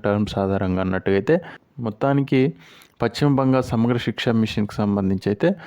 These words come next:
వివిధ రకాలైనటువంటి ఎంప్లాయీస్ అంటే మనకు పారా టీచర్స్, శిక్షా బంధు, స్పెషల్ ఎడ్యుకేటరు, మేనేజ్‌మెంట్ స్టాఫ్‌కి సంబంధించి వీరందరికీ కూడా ఇంప్లిమెంటేషన్ అనేది ఉండబోతుంది అన్నట్టుగా అయితే చూడవచ్చండి.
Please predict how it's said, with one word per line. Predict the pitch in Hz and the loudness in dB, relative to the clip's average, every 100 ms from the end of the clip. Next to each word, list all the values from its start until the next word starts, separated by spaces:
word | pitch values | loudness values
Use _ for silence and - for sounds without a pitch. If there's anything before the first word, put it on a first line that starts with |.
| - - - | -20 -20 -4
వివిధ | 110 117 | 0 2
రకాలైనటువంటి | 113 120 110 117 107 113 104 175 185 | 2 0 -2 0 0 0 0 -2 -2
ఎంప్లాయీస్ | 113 113 120 110 | -2 2 2 2
అంటే | 113 110 113 | 0 0 0
మనకు | 117 101 - | -2 -4 -2
పారా | 107 113 | 0 0
టీచర్స్, | 113 117 117 110 110 113 | 0 0 0 0 0 -2
శిక్షా | - 117 - 117 | -2 -4 0 2
బంధు, | 110 104 101 | 2 2 0
స్పెషల్ | 104 - 107 110 | 0 -2 -2 0
ఎడ్యుకేటరు, | 107 104 - 107 104 104 147 - - - - - | 0 -2 -2 0 2 0 -2 -10 -20 -20 -10 0
మేనేజ్‌మెంట్ | 113 120 117 113 117 | 2 4 2 2 0
స్టాఫ్‌కి | - - 107 101 - | -2 -2 -2 -2 -6
సంబంధించి | - 101 98 98 - 107 | -2 0 2 0 -2 0
వీరందరికీ | 104 95 98 107 113 117 107 - | 2 2 2 4 4 2 -2 -6
కూడా | 117 110 175 - - - - - | 0 2 0 -4 -20 -20 -20 -4
ఇంప్లిమెంటేషన్ | 107 110 127 131 120 120 - | 0 2 4 4 4 0 0
అనేది | 110 110 110 147 156 - - | 0 2 2 0 -2 -8 -2
ఉండబోతుంది | 107 113 107 107 113 107 | 2 2 2 2 2 2
అన్నట్టుగా | 104 101 98 | 2 0 0
అయితే | 98 123 | 0 0
చూడవచ్చండి. | 120 110 101 98 - 101 107 170 | 0 0 2 0 -2 0 0 0